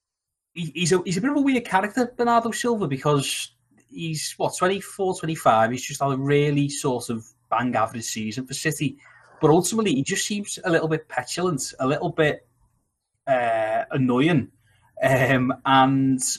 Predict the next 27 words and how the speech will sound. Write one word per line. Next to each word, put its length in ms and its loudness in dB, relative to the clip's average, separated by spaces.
probably 400 0
doesn't 220 0
enamour 340 2
himself 460 -4
to, 120 -6
to 140 -8
Guardiola 580 2
that 180 2
much. 380 -4
Uh, 40 -14
do, 240 0
do 120 -2
you 100 0
find 260 2
this 100 -2
a 40 4
little 100 4
bit 120 0
weird, 220 4
Dan, 180 2
this, 180 -2
this 180 -2
kind 240 6
of 80 0
almost 320 2
this 120 -12
Guard-, 320 4